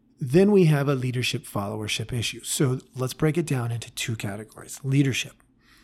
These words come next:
If a leader is not going where you believe is the right place to go, the simplest solution is don't follow. Like, you gotta know what, what they're trying to do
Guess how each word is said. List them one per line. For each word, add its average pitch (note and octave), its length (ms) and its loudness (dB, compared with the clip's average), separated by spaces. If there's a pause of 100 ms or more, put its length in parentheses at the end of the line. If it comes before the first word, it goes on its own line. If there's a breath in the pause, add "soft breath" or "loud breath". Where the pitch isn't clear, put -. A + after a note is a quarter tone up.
(880 soft breath)
If D3+ 160 2
a D3 40 4
leader G3+ 360 6
is G#3+ 200 2
not D#3+ 220 2
going C#3 360 2
where C3 320 0
you C3+ 260 2
believe C#3 460 4
is D3+ 140 0
the D3+ 120 0
right C3 240 -2
place B2+ 320 -6
to C3+ 120 -2
go, A2+ 260 -4
the G#2+ 100 -4
simplest F3+ 600 4
solution C#3 500 0
is A#2 100 -6
don't A2 240 -4
follow. E2+ 460 -8 (760)
Like, B2 120 -4
you C3 200 -4
gotta F#3 200 2
know G3 320 4
what, E3 400 -2
what D#3 240 0
they're D3 100 2
trying C#3 380 0
to - 120 -8
do B2 380 -2